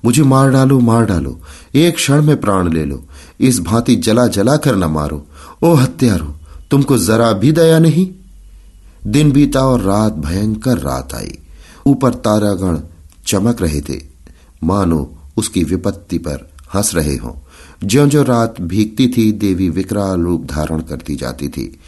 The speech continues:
कभी वो उसकी ओर मुंह खोलकर लपकती, कभी उसे जलती हुई आंखों से देखती।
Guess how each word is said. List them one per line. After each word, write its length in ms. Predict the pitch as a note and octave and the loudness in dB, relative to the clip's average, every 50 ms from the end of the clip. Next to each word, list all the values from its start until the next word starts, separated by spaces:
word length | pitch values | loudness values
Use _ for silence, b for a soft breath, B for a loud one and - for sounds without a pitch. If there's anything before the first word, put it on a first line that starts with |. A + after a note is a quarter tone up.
| B B B B B B B B | B B B B B B B B
कभी 260 | B2+ A#2+ A2+ B2+ C3 | 0 2 4 4 4
वो 380 | A2+ G#2+ G#2+ G2+ F2+ - B B B B - | 4 4 2 2 0 -4 B B B B 0
उसकी 360 | C#3 C#3 C3 - - C3 B2+ | 2 2 2 0 2 4 4
ओर 240 | A#2+ A2+ G#2+ G#2+ G2+ | 4 4 4 2 0
मुंह 300 | F#2 F#2+ G#2 A#2 B2 B2 | 0 0 0 0 0 0
खोलकर 420 | B2 G#2+ G#2 G2+ F#2+ - G#2+ G2 G2 | 0 0 0 0 0 -2 -4 -2 -2
लपकती, 680 | G2 F#2+ - G2+ F2+ - - - G2+ F#2 E2+ E2+ B B B B B B - | -2 -2 -2 -4 -6 -6 -4 -2 -2 -2 -2 -4 B B B B B B -2
कभी 420 | G#2+ G#2+ G#2+ G#2 G#2 E2+ C#2+ - b b b b b b b - | -2 0 0 0 -2 -2 -2 -6 b b b b b b b -2
उसे 300 | C#3 C3 - - G2+ E2+ | 0 0 2 2 0 0
जलती 400 | D#2+ - G#2+ G#2 G#2 G#2 - A2+ | 0 0 0 0 0 0 0 0
हुई 220 | F#2+ F2 F#2+ E2+ - - | 0 0 0 -2 -2 -4
आंखों 300 | D#2 D#2+ D2+ - - A#2 | -4 -6 -4 -4 -4 -4
से 160 | - G2 F2+ | -2 -2 -2
देखती। 640 | D2+ C#2+ D#2+ D2+ D2 - - - B1 - - - | -2 -2 -2 -4 -4 -6 -8 -8 -8 -8 -10 -16